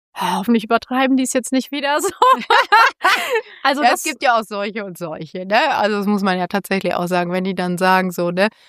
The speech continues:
Speaker 2: wenn die dann reingespritzt haben und dann sagen, „Jetzt drück's raus“ oder wie auch immer, ne? Das ist auch schon, da muss man drauf stehen tatsächlich auch,
Speaker 1: Ja, aber
Speaker 2: ne?
Speaker 1: das ist irgendwie schon, finde ich, der Klassiker geworden.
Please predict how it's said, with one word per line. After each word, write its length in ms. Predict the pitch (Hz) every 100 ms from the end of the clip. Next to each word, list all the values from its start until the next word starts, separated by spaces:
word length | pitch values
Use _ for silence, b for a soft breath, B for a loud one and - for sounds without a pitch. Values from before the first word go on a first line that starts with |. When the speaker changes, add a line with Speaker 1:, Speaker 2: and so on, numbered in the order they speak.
| b -
Speaker 2:
wenn 100 | 196
die 80 | 185
dann 240 | 180 175
reingespritzt 800 | - 170 190 220 - 233 - -
haben 120 | 196
und 80 | 190
dann 140 | 190
sagen, 160 | 202 196
„Jetzt 220 | 190 -
drück's 420 | - 202 - -
raus“ 340 | 165 226 233 214
oder 300 | 214 196 190
wie 160 | 214
auch 160 | 190 185
immer, 340 | - 202 196
ne? 140 | 190 208 b b b b
Das 180 | 165 -
ist 200 | 185 -
auch 180 | 208 -
schon, 240 | 208 202
da 80 | 202
muss 200 | 208 214
man 140 | 214 180
drauf 180 | 175
stehen 300 | - - 196 -
tatsächlich 560 | - - 151 156 -
auch, 100 | -
Speaker 1:
Ja, 80 | 277
aber 100 | 294
Speaker 2:
ne? 60 | 220
Speaker 1:
das 100 | 202
ist 140 | -
irgendwie 240 | 190 240
schon, 160 | 339 466
finde 160 | 415 392
ich, 60 | -
der 100 | -
Klassiker 460 | 196 190 180 175
geworden. 580 | 175 175 170 175 180 202